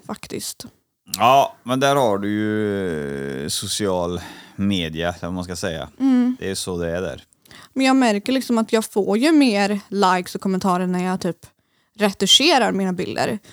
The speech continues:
Speaker 1: än när jag bara tar en helt vanlig selfie och lägger upp.
Speaker 2: Mm.
Speaker 1: Det är som
Speaker 2: Ja.
Speaker 1: att folk är väldigt dömande och bara, "Nej men, men gud", typ.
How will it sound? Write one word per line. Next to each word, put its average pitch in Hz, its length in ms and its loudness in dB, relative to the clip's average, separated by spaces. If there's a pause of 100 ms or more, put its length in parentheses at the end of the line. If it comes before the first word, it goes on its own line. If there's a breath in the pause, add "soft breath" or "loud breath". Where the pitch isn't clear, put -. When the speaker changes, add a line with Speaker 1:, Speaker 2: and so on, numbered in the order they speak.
(300 soft breath)
Speaker 1:
än 214 160 4
när 208 80 4
jag 202 140 4
bara 180 200 2
tar 175 180 -4
en 175 80 -4
helt 294 420 2
vanlig 233 340 4
selfie 190 480 -2 (100)
och 254 120 -6
lägger 196 220 0
upp. - 220 -8 (260)
Speaker 2:
Mm. 104 240 -2 (1200)
Speaker 1:
Det 233 100 -4
är - 40 4
som 254 100 4
Speaker 2:
Ja. 254 60 6
Speaker 1:
att - 100 -2
folk 226 260 0
är 208 120 4
väldigt 208 340 0
dömande 220 440 2
och - 80 -6
bara, - 180 -4
"Nej 208 140 0
men, 202 140 -6 (200)
men 208 180 -2
gud", 226 300 -6 (520)
typ. 73 120 -12